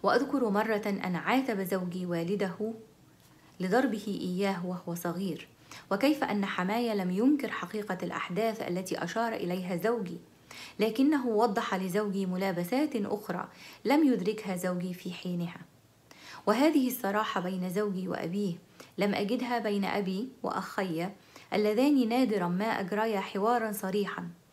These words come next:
وسمح والدي لأخي بالتعبير عن مشاعره، وكيف كانت علاقتهما سط-، علاقة سطحية،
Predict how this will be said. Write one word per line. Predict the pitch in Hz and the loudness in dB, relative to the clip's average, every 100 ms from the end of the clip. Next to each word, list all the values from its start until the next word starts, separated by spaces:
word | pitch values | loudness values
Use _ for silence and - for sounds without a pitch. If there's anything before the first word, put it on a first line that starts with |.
| _ - - - - | _ -20 -20 -14 -2
وسمح | 220 302 330 - | 4 6 4 2
والدي | 202 208 226 208 202 | 2 2 2 2 0
لأخي | 185 - 180 - 202 | 0 -2 -6 -4 -2
بالتعبير | 180 170 170 180 185 | -2 -4 -4 -2 -2
عن | 175 180 | -2 -2
مشاعره، | 175 - 170 180 190 - - _ _ - - - | -2 -4 -4 -2 -2 -6 -14 _ _ -20 -12 -2
وكيف | 240 320 311 | 2 2 2
كانت | 226 233 226 220 | -2 0 -2 -2
علاقتهما | 185 185 180 180 185 185 233 233 | -2 -2 -2 -4 -6 -4 -2 0
سط-، | 226 180 175 175 | -2 -6 -6 -4
علاقة | 196 220 214 202 196 | 0 0 0 -4 -4
سطحية، | 185 175 - 190 - | -6 -8 -4 -4 -4